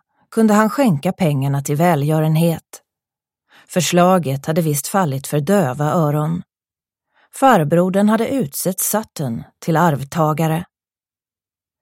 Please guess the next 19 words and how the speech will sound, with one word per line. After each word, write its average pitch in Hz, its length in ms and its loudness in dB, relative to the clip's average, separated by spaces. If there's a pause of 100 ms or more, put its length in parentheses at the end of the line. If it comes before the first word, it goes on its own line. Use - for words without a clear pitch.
(240)
När 156 100 -2
han 147 160 0
sträckte 160 460 -2
sig 170 140 0
efter 165 200 -2
tekoppen 160 880 -2 (320)
önskade 202 520 0
Sutton 156 440 -2
att 147 100 -4
den 170 100 0
innehöll 135 440 0
något 139 240 -4
starkare. 156 720 -2 (840)
Han 156 160 -4
försökte 151 480 -2
anlägga 151 540 2
en 156 120 2
neutral 165 640 0
min, 156 420 -2